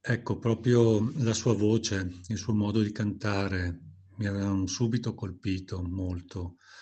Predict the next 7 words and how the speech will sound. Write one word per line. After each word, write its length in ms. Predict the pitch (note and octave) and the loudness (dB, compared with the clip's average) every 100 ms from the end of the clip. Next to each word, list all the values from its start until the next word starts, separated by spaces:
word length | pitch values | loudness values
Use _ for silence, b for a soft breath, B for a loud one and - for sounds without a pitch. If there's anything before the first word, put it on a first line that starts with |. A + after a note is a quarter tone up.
| B B _ | B B _
e 580 | - A2 G#2 G#2 G#2 G#2 | -2 2 4 4 4 4
mi 140 | G#2 A2+ | 4 4
hanno 180 | A#2+ | 2
portato 1000 | A#2+ C3+ C3+ A2+ G#2 G#2 - B2+ B2 G#2+ | 2 -2 -2 0 0 -2 -2 0 2 0
a, 340 | G2 F#2 F2+ F#2 | 0 -2 -4 -4
a 920 | F2+ E2+ F2 - - _ _ - A2 | -6 -10 -14 -20 -20 _ _ -8 -2
realizzare 920 | G#2+ A2 G2+ G#2 F#2+ F#2+ A2 G2 | 0 0 0 -2 0 0 -2 -2